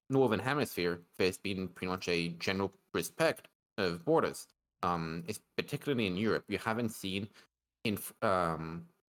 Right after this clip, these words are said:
major border infractions where people completely ignore the existence of a particular state. Um, sure, that has happened in Africa,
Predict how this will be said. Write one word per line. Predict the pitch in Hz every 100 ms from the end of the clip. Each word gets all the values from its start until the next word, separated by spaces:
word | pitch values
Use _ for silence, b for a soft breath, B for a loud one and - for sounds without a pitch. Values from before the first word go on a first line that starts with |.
| _ _ _ _
major | 117 110 113 117 110 107 - _ _ -
border | 110 107
infractions | 95 92 131 - 87 104 101
where | 92
people | 87 104 - 98 B B _
completely | 107 90 113 107 101
ignore | 90 95 98 85
the | 87
existence | 85 90 - 90 -
of | -
a | 87
particular | 85 - 76 -
state. | - 95 64 - _ _ _ _ -
Um, | 95 85 82 82 85 _ _ _ _
sure, | 127
that | 110 101
has | 98
happened | - 98 - 95 95 - _ -
in | 82 82 85 85 -
Africa, | 147 156 - 160